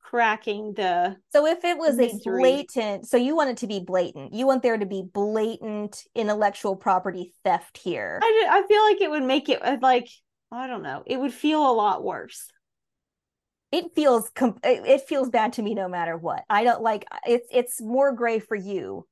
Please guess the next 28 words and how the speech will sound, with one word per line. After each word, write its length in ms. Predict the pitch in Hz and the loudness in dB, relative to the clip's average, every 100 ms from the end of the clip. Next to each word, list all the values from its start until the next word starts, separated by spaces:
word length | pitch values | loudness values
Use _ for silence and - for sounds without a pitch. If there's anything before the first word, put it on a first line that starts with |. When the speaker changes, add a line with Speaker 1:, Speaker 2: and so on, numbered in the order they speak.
| - | -8
Speaker 2:
perhaps, 380 | 190 190 202 - | -2 0 -2 -2
than 160 | 190 | -4
it 100 | 190 | -2
is 180 | 170 - | -6 -6
for 140 | 180 | -8
me, 240 | 165 98 135 | -8 -10 -14
Speaker 1:
I 60 | 240 | -14
guess 160 | - | -8
Speaker 2:
because 400 | 185 202 190 180 | -4 0 0 0
Speaker 1:
so. 80 | 190 | 0
Speaker 2:
this, 160 | 240 - | -2 -2
this 320 | 196 247 247 | 0 0 0
one's 220 | 226 208 | -4 -4
pretty, 260 | - 214 - | -6 -6 -4
like, 340 | 196 190 185 | -2 -2 -2
you 80 | 208 | -4
just 160 | 196 196 | -6 -6
shouldn't 240 | 190 165 | -6 -2
have 80 | 147 | -2
done 20 | |
it, 140 | - - | -2 -4
bro. 160 | - | -4
You 120 | 180 190 | -4 -6
just 220 | 190 - | -10 -10
shouldn't 240 | 220 240 | -10 -8
have 120 | 247 | -8
done 60 | |
it. 60 | - | -10